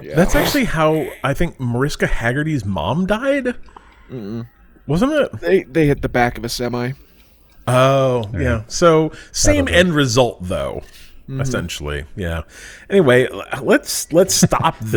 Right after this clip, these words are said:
Speaker 3: is a
Speaker 2: this.
Speaker 3: cheery
Speaker 2: Um,
Speaker 3: podcast.
Speaker 2: this is
Speaker 1: You know the,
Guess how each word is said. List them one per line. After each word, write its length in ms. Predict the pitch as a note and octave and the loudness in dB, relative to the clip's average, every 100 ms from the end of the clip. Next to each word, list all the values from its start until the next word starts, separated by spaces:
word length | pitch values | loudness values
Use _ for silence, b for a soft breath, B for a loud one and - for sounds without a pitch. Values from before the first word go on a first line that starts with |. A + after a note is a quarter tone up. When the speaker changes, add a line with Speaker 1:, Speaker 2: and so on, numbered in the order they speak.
| B2+ | 6
Speaker 3:
is 40 | F3+ | 6
a 40 | |
Speaker 2:
this. 200 | E3 - | 6 4
Speaker 3:
cheery 280 | D3 A2+ D3 | 4 6 6
Speaker 2:
Um, 340 | C3+ B2 A#2+ B2 | 6 6 4 2
Speaker 3:
podcast. 380 | - - C#3 C3 | -2 -6 -4 2
Speaker 2:
this 160 | F#3 F#3+ | 4 4
is 80 | |
Speaker 1:
You 60 | E3+ | 4
know 160 | D#3 E3 | 6 6
the, 200 | E3+ | 6